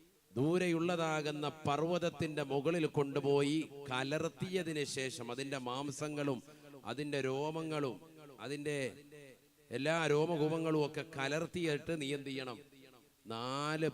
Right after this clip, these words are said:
പർവ്വതത്തിന്റെ മുകളിൽ കൊണ്ടുപോയി വെക്കണം." ഈ നാലിനെയും അങ്ങനെ ബഹുമാനപ്പെട്ടവർ പിടിച്ചു, നാല് പക്ഷികളെ പിടിച്ചു.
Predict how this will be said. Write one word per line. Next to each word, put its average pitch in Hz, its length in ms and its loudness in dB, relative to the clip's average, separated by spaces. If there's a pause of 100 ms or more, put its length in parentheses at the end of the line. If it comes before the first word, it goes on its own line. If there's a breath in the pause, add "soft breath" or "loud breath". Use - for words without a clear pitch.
പർവ്വതത്തിന്റെ 131 720 -2
മുകളിൽ 117 340 0
കൊണ്ടുപോയി 107 540 -2
വെക്കണം." 98 500 -10 (300)
ഈ 110 120 -2
നാലിനെയും 104 840 -6 (2500)
അങ്ങനെ 170 200 6
ബഹുമാനപ്പെട്ടവർ 156 760 6
പിടിച്ചു, 139 680 6
നാല് 143 840 6 (200)
പക്ഷികളെ 135 420 4
പിടിച്ചു. 113 600 4